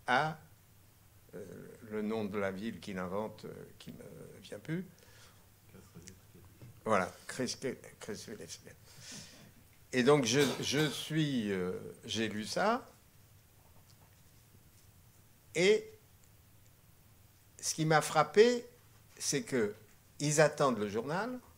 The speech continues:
pour avoir des nouvelles. Ils sont dans leur shtetl, ils, ils attendent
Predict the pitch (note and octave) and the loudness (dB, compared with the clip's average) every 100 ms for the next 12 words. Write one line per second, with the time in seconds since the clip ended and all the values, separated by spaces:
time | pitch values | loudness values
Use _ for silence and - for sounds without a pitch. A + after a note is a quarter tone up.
0 | - - - - - D3 C#3+ E3 F#3+ F#3+ | -20 -20 -20 -20 -8 2 6 8 10 10
1 | D#3 D3+ D#3+ C#3+ C#3+ B2+ G#2 F2 - A2 | 8 6 6 8 10 10 6 0 -10 -12
2 | G2 - C#3+ A#2+ G2 F#2+ G2 - - C#3 | -8 0 2 2 2 0 -4 -4 -2 -2
3 | A2+ - A#2 - - - - - D#3 C#3 | -4 -8 -8 -8 -10 -10 -10 -10 -10 -10
4 | C3 - D3 A#2+ - - G3+ A#3 G#3 | -12 -10 -4 0 0 4 6 6 2